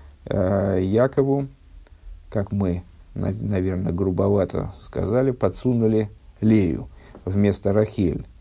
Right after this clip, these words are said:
Э, так вот, э, в-, когда Яков, в принципе, подозревал возможность, э, каких-то махинаций на этот счёт,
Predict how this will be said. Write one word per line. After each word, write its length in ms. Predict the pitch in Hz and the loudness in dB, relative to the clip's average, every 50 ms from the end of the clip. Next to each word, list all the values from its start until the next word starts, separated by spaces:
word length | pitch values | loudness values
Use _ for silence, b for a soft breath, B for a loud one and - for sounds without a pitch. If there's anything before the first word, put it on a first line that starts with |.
| b b b b b b b b b - - - | b b b b b b b b b -18 -8 -4
Э, 1300 | 104 98 101 98 98 98 101 101 98 95 95 95 95 95 95 92 92 92 95 98 101 98 98 101 104 82 - | 0 0 2 2 2 2 2 2 2 2 2 2 2 2 0 0 0 0 0 0 0 0 -2 -2 -2 -2 -2
так 160 | 92 92 - | -2 2 4
вот, 240 | 104 107 98 - - | 4 4 4 4 2
э, 360 | 110 104 104 104 101 104 101 101 | 4 4 6 6 4 4 2 0
в-, 360 | - - - - - - - | -2 -8 -16 -20 -20 -4 0
когда 640 | - 107 110 117 107 123 117 117 113 107 104 101 101 B B B B B B B - - - - - - - - - - - - - - - - - - - - - | 0 0 2 2 4 6 6 6 6 6 4 2 0 B B B B B B B -20 -20 -20 -20 -20 -20 -20 -20 -20 -20 -20 -20 -20 -20 -20 -20 -20 -20 -18 -6 -4
Яков, 460 | - 110 104 123 117 113 - 107 - | -2 4 6 6 6 6 4 0 -2
в 60 | - | 0
принципе, 480 | - 135 143 143 131 110 - 110 117 107 | 2 4 4 4 4 2 2 2 2 2
подозревал 720 | - 120 117 113 113 110 117 131 143 143 127 113 95 - - - | 4 4 4 4 4 4 4 6 6 6 6 6 4 2 -2 0
возможность, 760 | 107 107 101 113 117 107 87 - 87 90 - - - - - - | 0 2 2 4 2 2 2 0 -2 -6 -8 -10 -18 -20 -16 -10
э, 460 | - - - 104 - 104 107 - - 107 - | -8 -6 -4 -2 -2 -2 -2 -4 -6 -6 -4
каких-то 420 | - 107 - - 101 98 - 101 | -4 -4 -2 -2 -4 -2 0 0
махинаций 600 | 101 107 104 - 123 120 120 98 87 - - 95 | 2 2 2 2 2 4 4 2 2 0 -2 -2
на 100 | 92 95 | 0 0
этот 260 | 95 104 - - 117 | 0 0 -2 -4 -8
счёт, 360 | - - - 233 262 262 - | -6 0 0 2 2 0 -2